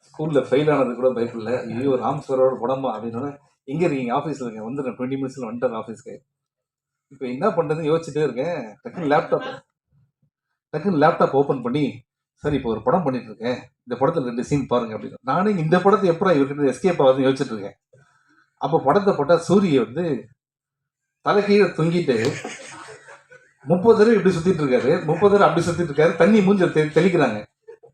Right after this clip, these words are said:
அப்படியே பார்த்துட்டே இருக்கேன். "எப்படி சார் இருக்கு? நல்லா இருக்கு. நம்ம படம் எப்படி?" அப்படின்னு ஆரம்பிச்சாரு. "ஐயோ சார், இதெல்லாம் நம்ம டார்ச்சர் அனுபவிக்கவே முடியாது." அதை என்ன பண்ணேன், "சார், நம்ம டிஃபன் சாப்பிட்டு பேசுவோமா சார்?" அப்படின்னு சொல்லிட்டு,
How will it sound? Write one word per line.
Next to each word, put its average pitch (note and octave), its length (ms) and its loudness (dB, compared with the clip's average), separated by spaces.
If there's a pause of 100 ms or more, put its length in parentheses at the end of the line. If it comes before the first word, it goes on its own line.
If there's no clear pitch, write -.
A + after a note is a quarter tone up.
(680)
அப்படியே D3 320 -2
பார்த்துட்டே C3+ 320 4
இருக்கேன். A#2 180 -2
"எப்படி E3+ 100 2
சார் B2+ 160 -2
இருக்கு? A2+ 200 -6
நல்லா C3 80 0
இருக்கு. A2+ 320 -6 (380)
நம்ம D3 340 2
படம் D#3 280 2
எப்படி?" C#3+ 220 4
அப்படின்னு C3 220 2
ஆரம்பிச்சாரு. A#2+ 460 -2
"ஐயோ C3+ 360 -6 (280)
சார், A2 400 -14 (880)
இதெல்லாம் C3 440 -2
நம்ம C3 200 0
டார்ச்சர் C3 460 2
அனுபவிக்கவே C3 440 0
முடியாது." A#2+ 440 2 (560)
அதை B2 180 -4
என்ன D3 120 -2
பண்ணேன், A#2+ 180 -8
"சார், B2+ 200 -2
நம்ம A2 160 -4
டிஃபன் D3 260 -2
சாப்பிட்டு B2+ 380 -2
பேசுவோமா G#2+ 320 -6
சார்?" G2+ 300 -14
அப்படின்னு A#2 220 -16
சொல்லிட்டு, A#2 360 -14